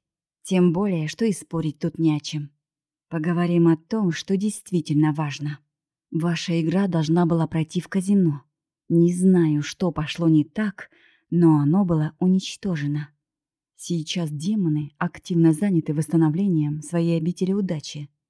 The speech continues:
Так что последнее состязание перед охотой пройдёт точно там».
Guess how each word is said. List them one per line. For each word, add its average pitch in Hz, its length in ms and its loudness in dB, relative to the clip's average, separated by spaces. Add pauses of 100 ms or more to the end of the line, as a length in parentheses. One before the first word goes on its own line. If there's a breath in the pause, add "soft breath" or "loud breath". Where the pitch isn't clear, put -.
(520)
Так 165 220 -4
что - 180 -4
последнее 165 640 4
состязание 160 760 0
перед 165 280 0
охотой 160 600 -6 (360 loud breath)
пройдёт 165 480 -4
точно 165 400 -6
там». 151 300 -8